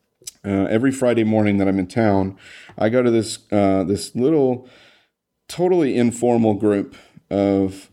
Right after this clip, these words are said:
um, folks that gather at a coffee shop. And I'm sure there's lots of cities that have things like this too, but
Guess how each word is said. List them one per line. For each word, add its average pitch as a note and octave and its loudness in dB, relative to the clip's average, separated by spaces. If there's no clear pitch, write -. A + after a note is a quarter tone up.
um, F#2 -2
folks - -4
that F#2 -10
gather G#2 2
at G2+ 0
a F#2 -2
coffee G2 -2
shop. F2+ -6
And - -4
I'm C3+ 0
sure C3 -2
there's G2+ 0
lots G2+ 0
of F#2+ -6
cities F#2+ 0
that E2+ -4
have F#2+ 0
things F#2+ -2
like F2+ -2
this F2+ -2
too, F#2 -2
but F#2 -4